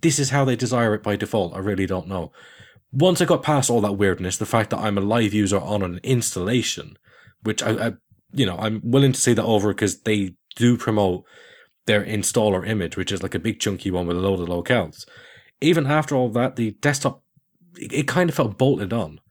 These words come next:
And I read back through the release notes afterwards just to see what they were saying about it. And it really, really did seem a case of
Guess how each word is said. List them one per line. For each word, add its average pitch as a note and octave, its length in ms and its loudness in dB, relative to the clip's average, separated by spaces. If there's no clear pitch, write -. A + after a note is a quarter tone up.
And G#2 460 0
I B2 80 2
read D#3+ 240 4
back C#3 160 2
through B2 140 0
the A2 60 0
release A#2+ 340 0
notes F2 220 -2
afterwards F#2 480 -4
just - 200 -10
to - 60 -16
see - 160 0
what F#2+ 120 -2
they E2+ 60 -6
were E2 40 -6
saying A#2+ 300 0
about E2 240 -6
it. E2 100 -6
And C#3 120 4
it C#3+ 60 4
really, D#3 360 4
really B2+ 320 2
did A2 200 0
seem A2+ 240 0
a F#2 40 -4
case G2+ 380 -2
of G2 480 -4